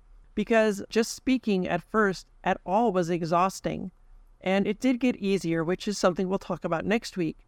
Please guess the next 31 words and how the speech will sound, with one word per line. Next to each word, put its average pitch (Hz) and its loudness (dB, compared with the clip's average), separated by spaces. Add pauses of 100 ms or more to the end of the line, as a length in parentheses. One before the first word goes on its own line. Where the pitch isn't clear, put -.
(280)
But 208 2
it's - -4
just 262 2
so 214 2
much 185 0
work, 160 -6
and 175 -2
it's - -6
so 247 0
hard, 185 0
and 196 2
it 196 -4
took 226 -4
years, 185 2
and 180 0
I 185 2
don't 233 0
think 220 0
anybody 233 2
even 233 0
knows 202 0
what 185 -2
it's - -6
like 175 -2
if 160 -8
they 185 0
haven't 208 0
had 190 2
this 185 -4
experience 170 -2
themselves. 165 -6